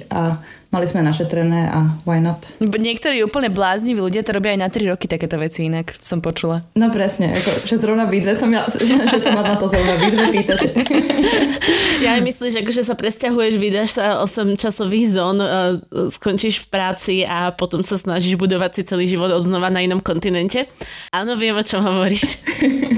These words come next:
Speaker 2: Ja ne, ja som sa vrátila.
Speaker 3: Ty si ten hrdý navrátilec, čo si šiel opraviť zuby na Slovensko.
Speaker 2: No, I wish, takých me-, no to je jedno, o tom to je nadlho. <laughs> Nie je to v poriadku.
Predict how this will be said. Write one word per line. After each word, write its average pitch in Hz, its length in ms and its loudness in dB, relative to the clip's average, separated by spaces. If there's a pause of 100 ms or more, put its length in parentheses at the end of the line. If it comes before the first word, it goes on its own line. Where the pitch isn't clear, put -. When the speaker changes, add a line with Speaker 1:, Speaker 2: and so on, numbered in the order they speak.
Speaker 2:
Ja 214 160 0
ne, 165 160 0
ja 170 80 -2
som - 80 -2
sa 208 160 -4
vrátila. 165 320 0 (240)
Speaker 3:
Ty 254 80 -2
si 285 160 0
ten 269 160 -4
hrdý 226 480 2
navrátilec, 196 640 -2
čo - 80 -4
si 190 160 -2
šiel 180 160 -2
opraviť 165 400 -2
zuby 156 160 0
na 147 80 -2
Slovensko. 156 560 -4
Speaker 2:
No, 214 320 0
I 190 160 -4
wish, 214 480 0
takých 220 260 0
me-, 226 160 0
no 196 140 0
to 185 80 0
je 170 160 0
jedno, 170 160 -2
o - 80 -4
tom 180 160 -4
to 190 160 -2
je 165 320 0
nadlho. 170 320 -2 (440)
<laughs> - 360 -6
Nie 226 240 2
je 214 80 2
to - 80 2
v - 80 -4
poriadku. 254 400 0